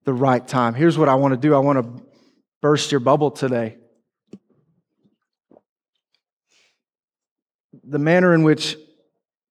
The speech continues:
you think things should be done, the time in which you think things should be done, God doesn't care.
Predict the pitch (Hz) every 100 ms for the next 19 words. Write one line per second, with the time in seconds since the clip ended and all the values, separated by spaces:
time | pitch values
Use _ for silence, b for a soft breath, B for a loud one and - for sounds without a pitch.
0 | _ _ _ - 143 156 151 156 151 -
1 | - _ _ 151 156 143 156 135 135 135
2 | 143 170 156 - - 135 - 147 156 160
3 | 151 156 156 156 160 156 165 160 - 151
4 | 156 156 160 165 - _ b b b b
5 | b - 127 120 113 110 - 107 113